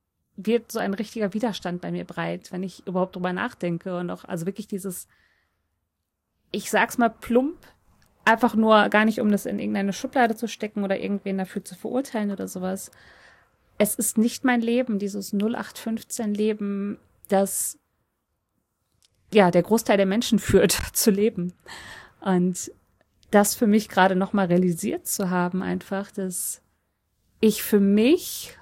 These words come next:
was ganz anderes brauche und was ganz anderes möchte. Und wie das genau aussehen wird, <laughs> finde ich noch heraus. Ähm, wir sind ja alle auf dem Weg und es darf sich auch komplett ändern. Und, ähm, ja.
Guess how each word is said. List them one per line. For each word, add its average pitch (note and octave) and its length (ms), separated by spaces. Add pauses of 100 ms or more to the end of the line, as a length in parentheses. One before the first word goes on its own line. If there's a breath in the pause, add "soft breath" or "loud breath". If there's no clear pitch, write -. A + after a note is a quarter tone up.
was G#3 200
ganz G#3+ 240
anderes A#3+ 420
brauche G#3+ 400
und G3+ 140
was F#3+ 120
ganz G3+ 220
anderes G3 380
möchte. G3 560 (1160)
Und F#3+ 420
wie D4 160
das D#4 160
genau G#3+ 240
aussehen G#3 300
wird, F#3 240 (360 loud breath)
<laughs> - 360
finde G#3 300
ich F3+ 100
noch F#3+ 120
heraus. F3 520 (840 loud breath)
Ähm, G3 440
wir F#3 80
sind F3 180
ja F3+ 80
alle E3+ 160
auf F3 120
dem E3+ 180
Weg E3+ 220
und D#3+ 120
es - 120
darf E3 160
sich F3 160
auch D#3+ 60
komplett E3+ 280
ändern. F3+ 440
Und, D#3 280
ähm, E3 480 (600)
ja. D#3+ 180